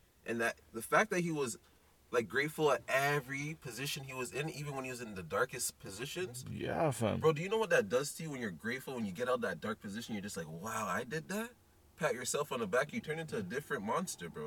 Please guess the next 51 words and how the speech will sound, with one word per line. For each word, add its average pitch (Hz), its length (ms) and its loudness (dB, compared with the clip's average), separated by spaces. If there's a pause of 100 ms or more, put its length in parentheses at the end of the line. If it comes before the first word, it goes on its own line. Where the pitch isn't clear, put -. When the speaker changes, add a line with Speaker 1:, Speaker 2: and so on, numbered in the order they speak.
Speaker 2:
One 98 140 -2
hundred 107 340 2
percent, 107 420 2
Speaker 1:
You 90 60 0
know 92 40 4
what 92 100 4
I 92 40 2
Speaker 2:
brother. - 80 0
Speaker 1:
mean? 143 140 -2
You 139 60 -2
become 156 280 -2
super 180 560 2
grateful, 123 420 0
super 180 540 -2
thankful 123 380 0
of 92 60 -2 (120)
everything. 123 680 0 (300)
Speaker 2:
Fam, 151 200 10
I 123 60 12
think 165 240 4
you 143 80 6
mi-, 147 180 8
did 131 200 4
you 165 140 6
see, 151 180 6
did 147 120 8
you 185 120 10
hear 202 120 12
what 196 140 12
I 165 80 12
said 165 260 12
there 170 120 12
when 147 180 12
we 143 60 10
were 127 120 12
talking 147 320 12
about 127 200 12
the 117 60 12
Shaq 135 280 8
shoes? 151 240 4
The 123 80 6
fact 131 260 10
that 117 140 10
there's 113 140 6
kids 143 200 4
in 131 120 6
Africa 123 360 8
who 110 100 6
never 120 280 10
had 120 180 8
shoes, 151 300 4